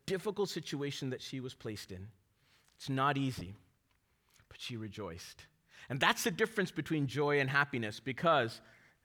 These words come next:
it's not easy. I-, it's not about our emotions. It's not about our good feelings or even happiness, 'cause I'm sure Mary would have gone through some doubts and questionings. Mary would have wondered, "How is all this gonna happen?" She, in fact, asked the angel, "How is this gonna take place?"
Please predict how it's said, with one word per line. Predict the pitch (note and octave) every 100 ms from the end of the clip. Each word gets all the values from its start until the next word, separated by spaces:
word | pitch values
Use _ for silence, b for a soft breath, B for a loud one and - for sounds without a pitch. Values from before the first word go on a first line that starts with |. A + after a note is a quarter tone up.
| B -
it's | C#3+ F3+
not | G#3+ F3+
easy. | F3 G3+ C#3+ F2 G2 _ _ _ _ _ -
I-, | C3+ -
it's | C#3+ C#3+ E3+
not | F3
about | G#3 G#3
our | G3
emotions. | E3+ D3+ E3 - G#2+ C3
It's | A#2+
not | F3
about | G3 F3+
our | F3
good | D3 E3+ C#3+
feelings | - E3+ D#3 F2 - - B B
or | C3+
even | D#3+ E3
happiness, | D#3+ E3 D3 -
'cause | F3+
I'm | F3
sure | - G#3+
Mary | E3 D#3+ F#3+
would | G3+ G3
have | D#3
gone | D3+ F#3
through | F#3 D#3+
some | D3+ B2+
doubts | D3+ E3+ F3 D3
and | B2+
questionings. | - F3 - F3+ E3 - B
Mary | C#3+ E3 F3+
would | F#3
have | F3 C3+
wondered, | E3 E3+ D#3
"How | E3 F3
is | F3
all | E3 D#3+ E3+
this | E3
gonna | D3 D3
happen?" | C#3 D#3 F#3+
She, | A3
in | G#3
fact, | - A3+
asked | F#3 D#4 -
the | F3
angel, | C3+ G#2+
"How | - G#4
is |
this | F#4+
gonna | F#4 F#4 D4 -
take | G4 -
place?" | G4+ A#4+ F2+ -